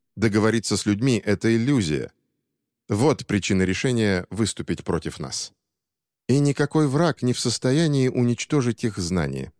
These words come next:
сказала Оливейра. «В Ир-коллективе каждый знает всё. Нет умных голов, нет генералов и вождей, которых можно было бы устранить,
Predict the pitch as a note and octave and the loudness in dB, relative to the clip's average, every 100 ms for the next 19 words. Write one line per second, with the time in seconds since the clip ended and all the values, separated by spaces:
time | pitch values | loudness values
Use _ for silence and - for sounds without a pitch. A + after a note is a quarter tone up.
0 | - - - E2 F2+ F2 - E2+ E2 C2 | -20 -8 -4 -2 0 -2 -2 -4 -4 -4
1 | B1+ - - _ _ _ _ _ _ - | -6 -10 -16 _ _ _ _ _ _ -4
2 | G#2+ D#3+ C3 - C3+ C3 - G3 C#3 A2 | 2 4 4 2 0 0 0 0 2 0
3 | - F3 D#3+ C#3 C3+ C#3 C3+ C3 - - | 0 0 0 0 0 0 0 -2 -6 -4
4 | C#2 - _ _ _ _ _ _ B2+ F3+ | -4 -6 _ _ _ _ _ _ 2 2
5 | - - D#3+ D#3 C#3+ C#3+ D#3 A#2 C#2 - | 0 0 2 2 2 2 2 2 0 -6
6 | _ _ - C#3+ A#2+ A2 B2+ C3 C#3 C3 | _ _ 0 0 2 2 2 4 2 2
7 | A#2+ - C3 C3+ A#2+ B2 C3 D2 - A2+ | 0 0 0 2 0 0 0 0 -2 -2
8 | - G#2+ G2+ A2+ A#2 F#2 G2+ F#2+ G2 F#2 | 2 2 2 0 0 2 0 2 2 2
9 | F#2+ G2 - A#2+ B2+ E3+ - | 0 -2 -4 -2 0 0 -2